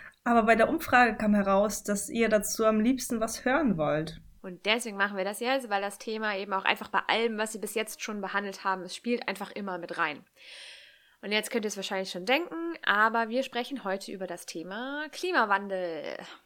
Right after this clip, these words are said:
Speaker 1: Ja, und das Thema ist so groß und breit gefächert, dass wir das in drei Folgen aufteilen wollen, richtig?
Speaker 2: Ganz genau. Heute sprechen wir also erstmal darüber, was eigentlich Klima und der Treibhauseffekt ist.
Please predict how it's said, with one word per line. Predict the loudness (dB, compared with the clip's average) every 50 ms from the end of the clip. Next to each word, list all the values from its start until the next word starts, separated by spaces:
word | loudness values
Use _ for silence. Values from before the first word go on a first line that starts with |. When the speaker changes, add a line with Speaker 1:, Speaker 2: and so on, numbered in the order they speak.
| _ _
Speaker 1:
Ja, | 8 10 10 10 8 6 6
und | 6 6 6 4
das | 2 0 0
Thema | 2 4 4 6 8 6
ist | 6 6 2 0 -2 4
so | 6 6 6 6
groß | 4 2 4 4 6 6 4 4 2
und | 2 4 4 2 2
breit | 4 4 4 4 4 2
gefächert, | -4 -6 2 2 2 2 4 4 4 4 6 4 2
dass | -2 2 6
wir | 8 10
das | 10 10 10 10
in | 4 4
drei | 8 8 8 8
Folgen | 6 6 8 8 10 10 8 8 6
aufteilen | 4 2 0 -2 -2 0 0 0 0 0 -2
wollen, | 0 0 0 0 0 0
richtig? | -2 -2 0 0 0 0 0 0
Speaker 2:
Ganz | 0 0 0 0 -2 -6 -8
genau. | -4 0 2 2 4 4 2 0
Heute | -2 -4 -4 -6
sprechen | -4 -2 -2 -2 -2 -2 -2
wir | -2
also | -2 -2 -2
erstmal | -2 -2 -2 -2 -4 -4 0
darüber, | 2 2 2 4 2 2 2
was | 0 -2 -4
eigentlich | -4 -6 -6 -6 -8 -10 -10
Klima | -4 -2 -2 0 2 2 2 4 4 4 2
und | 0 -2 -4 -4
der | -4 -6
Treibhauseffekt | -4 -2 -4 -4 -4 -4 -8 -10 -12 -14 -14 -16 -14 -14 -16
ist. | -14 -12 -12 -12 -14 -16